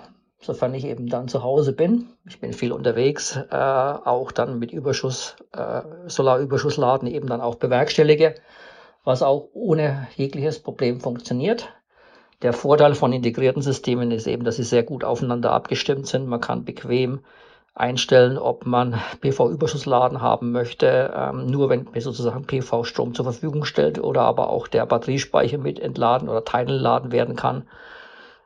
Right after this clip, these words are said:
Man kann also all diese Dinge, äh, einbauen. Der Nachteil meines Systems ist, dass, und das ist auch der Grund, warum ich das damals relativ günstig bekommen hatte, ist eben, dass es A, neben diesen drei Kilowatt Grenze eben bei den Gleichstromspeichern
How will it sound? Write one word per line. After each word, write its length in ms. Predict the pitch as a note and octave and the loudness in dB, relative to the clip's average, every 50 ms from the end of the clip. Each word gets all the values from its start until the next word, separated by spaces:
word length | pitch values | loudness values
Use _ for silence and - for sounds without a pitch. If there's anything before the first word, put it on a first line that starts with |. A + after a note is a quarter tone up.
| _ _ | _ _
Man 100 | - - | -10 -6
kann 140 | - - - | -2 0 2
also 160 | B2+ B2 C3 | 2 4 4
all 100 | B2 B2+ | 4 2
diese 220 | B2 C3+ B2 B2 A2+ | 2 2 0 0 0
Dinge, 360 | A#2 B2 B2+ A#2+ A#2+ A2+ G#2+ - - - - - - - | 0 0 0 0 0 -2 -4 -10 -14 -18 -18 -18 -14 -10
äh, 40 | - | -10
einbauen. 720 | - - - G#2+ B2+ D3 D3+ F#3 G3 G3+ G#3+ A3+ A3 F3+ - - - _ _ _ _ _ _ _ _ _ _ _ _ _ _ _ _ _ _ _ - | -8 -8 -6 -6 -4 -2 0 2 4 4 4 4 2 0 -2 -10 -20 _ _ _ _ _ _ _ _ _ _ _ _ _ _ _ _ _ _ _ -18
Der 80 | - - | -12 -6
Nachteil 420 | A#2+ A#2 D#3 - - - F#3+ F#3 | -2 -2 -2 0 4 6 6 8
meines 300 | F3 E3 D#3+ D#3+ D#3+ D#3 | 8 6 4 2 2 0
Systems 480 | C#3 D#3 - - A#3+ - - E3 C#3 - | 0 -2 -4 0 2 2 2 2 0 -2
ist, 640 | - - - - - - - - - - - - - | -4 -6 -6 -6 -8 -12 -12 -12 -12 -12 -12 -6 0
dass, 580 | D#2 C#2+ C#2 C#2 - - - - - - - | 2 2 2 2 0 -4 -10 -12 -12 -12 -10
und 140 | - - - | -10 -6 -4
das 100 | - B2+ | -4 -2
ist 100 | B2+ - | 2 2
auch 140 | C#3+ C#3+ C#3+ | 2 2 2
der 140 | - B2+ A#2+ | 2 0 0
Grund, 240 | C#3 C#3 C#3+ C#3+ C#3+ | 0 -2 -4 -2 -2
warum 280 | C3+ B2 B2 B2 A#2+ | -2 -2 -2 -6 -8
ich 120 | A#2 - - | -10 -10 -10
das 160 | C#3 - - | -12 -6 -2
damals 320 | C3 C3+ C#3 D3 - - | -2 -2 0 -2 -2 -2
relativ 260 | C#3+ C3 B2 A#2 - | -2 -4 -4 -6 -6
günstig 400 | - - D3 D3+ - - C#3 - | -4 -4 -4 -4 -6 -8 -8 -6
bekommen 420 | - C#3 - - D3+ - - C3 C3+ | -6 -8 -6 -4 -4 -2 -2 -2 -4
hatte, 140 | C3+ C#3 C#3 | -4 -4 -6
ist 80 | - | -6
eben, 300 | - - - - D3 C3 | -6 -6 -6 -8 -6 -4
dass 160 | C3 B2+ B2+ | -4 -4 -2
es 180 | D3 C3 - - | -4 -6 -4 0
A, 220 | B2 C3 C3+ C3+ | 2 2 2 2
neben 260 | C3+ C#3+ B2+ A#2+ A#2+ A#2+ | 0 -2 -4 -4 -4 -6
diesen 260 | C3+ C3 - D3 B2+ | -6 -8 -8 -8 -4
drei 200 | D3+ D3 B2+ A#2 | -2 -2 -2 -2
Kilowatt 460 | - - D3+ F3 E3 E3 D#3+ D#3 - | -2 0 0 2 4 6 4 4 4
Grenze 340 | - D3 C#3 C#3 C3+ C#3+ D3+ | 2 2 2 2 2 0 0
eben 260 | D#3 D#3+ C#3+ D3 D3 | 0 0 -2 -2 0
bei 140 | C#3+ B2+ A#2 | 0 0 0
den 100 | B2+ C3 | 0 -2
Gleichstromspeichern 1000 | - B2+ B2 - B2 - - D#3 D3 - - - - C#3 C3+ C3 D3 D3+ D3 - | 0 2 2 2 0 0 -2 -2 -4 -4 -2 2 2 2 2 2 0 -2 -4 -8